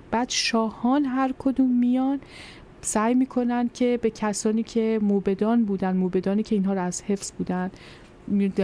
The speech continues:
مثلاً فرمان می‌دن در سراسر کشور که جمع بشین،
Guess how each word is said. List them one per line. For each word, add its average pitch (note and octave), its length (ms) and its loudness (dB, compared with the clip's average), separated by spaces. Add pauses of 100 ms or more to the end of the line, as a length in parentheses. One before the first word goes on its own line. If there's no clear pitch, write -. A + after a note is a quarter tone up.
(280)
مثلاً G3 240 -2
فرمان G3 500 2
می‌دن A3+ 300 0
در F#3+ 160 0
سراسر F#3+ 580 -2
کشور G3 480 -2
که F#3+ 140 -2
جمع G#3 360 0
بشین، A3+ 480 0